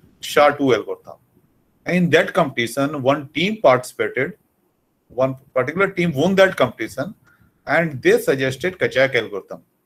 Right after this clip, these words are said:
Keccak hashing algorithm. Then they won the prize, and N I S T adopted Keccak, and then they designed,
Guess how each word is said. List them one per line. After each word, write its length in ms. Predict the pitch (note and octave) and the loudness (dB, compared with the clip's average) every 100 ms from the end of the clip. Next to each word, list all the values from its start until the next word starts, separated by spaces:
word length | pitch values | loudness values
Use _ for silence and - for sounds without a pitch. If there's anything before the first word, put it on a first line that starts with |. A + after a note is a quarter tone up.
| _ | _
Keccak 340 | C3 C3 D3 C#3+ | -8 -4 -4 -2
hashing 360 | A2 B2+ B2 | -6 -4 -8
algorithm. 460 | G2 - - F2+ E2 _ A2+ - - - _ _ A2+ | -8 -10 -14 -16 -20 _ -20 -20 -20 -20 _ _ -2
Then 360 | D3+ F#3 - _ _ _ _ _ _ | 0 0 -6 _ _ _ _ _ _
they 120 | A#2+ | -2
won 240 | A#2+ D3 F3+ | 2 2 4
the 120 | G3 | 4
prize, 540 | E3+ D#3 E3+ - - _ | 6 6 4 0 -16 _
and 200 | D3+ E3+ | -8 -6
N 180 | C#3+ C3+ | -2 0
I 120 | D3 | 2
S 120 | D#3+ D#3+ | 0 -2
T 160 | B3 | -4
adopted 600 | F3 C3+ C3+ C#3 - A3 | -2 4 4 4 0 -2
Keccak, 500 | A3 C3+ B2+ C3 F3 - C#3 | 0 0 2 2 2 -4 -6
and 220 | D#3+ B2+ | -4 -2
then 240 | D#3+ A3 | -2 0
they 140 | E3+ F3 | 0 0
designed, 600 | C3+ A#2 A#2+ F#3 B3 | 0 -2 0 0 0